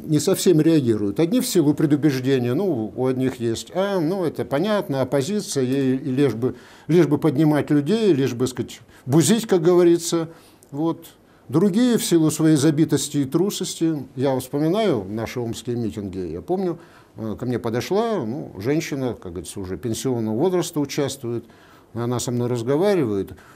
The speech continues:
Это касается её сына, она пришла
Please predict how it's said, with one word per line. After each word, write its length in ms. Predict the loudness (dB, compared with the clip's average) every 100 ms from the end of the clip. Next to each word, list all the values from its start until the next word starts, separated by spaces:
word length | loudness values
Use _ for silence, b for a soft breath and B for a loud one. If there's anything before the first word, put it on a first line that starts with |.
| B B _ _ _ _ _
Это 200 | -4 0
касается 500 | 0 4 4 4 6
её 100 | 4
сына, 300 | 6 4 4
она 140 | 4 2
пришла 560 | 2 4 4 4 0